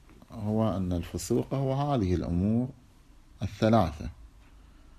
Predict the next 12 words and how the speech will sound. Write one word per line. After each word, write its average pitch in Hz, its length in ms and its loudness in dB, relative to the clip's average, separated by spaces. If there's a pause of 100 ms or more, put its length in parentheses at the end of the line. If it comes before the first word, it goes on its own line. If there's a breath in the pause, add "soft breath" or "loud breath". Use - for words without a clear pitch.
(280 soft breath)
التي 87 360 0
دلت 107 440 6
عليها 110 840 2
الروايات. 80 540 -4 (1200 soft breath)
فقد 104 300 2
جاء 123 340 6
مثلًا 110 680 4
في - 260 -4
صحيحة 98 1120 0
معاوية 90 960 2 (1400 soft breath)
ورد 98 420 6
فيها 107 680 2